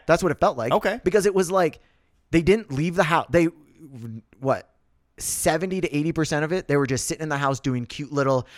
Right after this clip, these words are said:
Speaker 1: "Oh, and this is how I do, this is how I collect these.
Speaker 2: Yeah.
Speaker 1: This is how I do this." And it's just a bunch of like, "Oh, this is how I would do that," which I
Speaker 2: Yeah.
Speaker 1: found was cute.
Speaker 2: Yeah.
Speaker 1: It was clever.
Speaker 2: Mm-hmm.
Speaker 1: Um, I didn't think the C G looked fantastic, but, 'cause it definitely looked out of place.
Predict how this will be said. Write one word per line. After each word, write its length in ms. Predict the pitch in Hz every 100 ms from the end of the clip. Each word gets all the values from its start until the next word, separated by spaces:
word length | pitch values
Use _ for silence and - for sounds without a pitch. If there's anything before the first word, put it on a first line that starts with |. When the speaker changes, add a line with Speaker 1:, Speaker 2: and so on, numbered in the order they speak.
| -
Speaker 1:
"Oh, 80 | 185
and 100 | 147
this 120 | 147
is 80 | 160
how 160 | 170 160
I 80 |
do, 320 | 147 147 143 135 -
this 140 | - 156
is 80 | 175
how 160 | 175
I 100 | 170
collect 400 | 151 147 147 143
these. 400 | 127 131 117 123
Speaker 2:
Yeah. 220 | 165 117 -
Speaker 1:
This 200 | 123 147
is 100 | 175
how 220 | 170 156 151
I 100 | 147
do 160 | 139
this." 380 | 117 117 110 - -
And 120 | 185
it's 80 | 196
just 160 | 208 190
a 40 |
bunch 300 | 143 170 180
of 140 | 175 139
like, 200 | 123 - - _ 165
"Oh, 100 | 151
this 180 | 135 147
is 80 |
how 160 | 147 156
I 80 | 156
would 80 | 139
do 100 | 147
that," 220 | 123 113
which 160 | 190
I 60 | 202
Speaker 2:
Yeah. 100 | 180
Speaker 1:
found 160 | 240 254
was 140 | 190
cute. 420 | - - 208 302 -
Speaker 2:
Yeah. 120 | 180 165
Speaker 1:
It 20 |
was 140 | 139
clever. 600 | - - 190 190 - 220
Speaker 2:
Mm-hmm. 380 | 135 143 135 -
Speaker 1:
Um, 300 | 151 143 131 -
I 160 | 160
didn't 120 | 185 190
think 100 | 170
the 80 | 151
C 180 | 156
G 200 | 131 143 185
looked 260 | 214 - -
fantastic, 720 | 208 202 214 202 208 214 202
but, 420 | 131 147 139 135 - - _
'cause 160 | - 143
it 80 | 135
definitely 300 | 160 180 160
looked 280 | 147 147 - _ -
out 180 | 139 147
of 100 | 139
place. 500 | - 139 156 190 -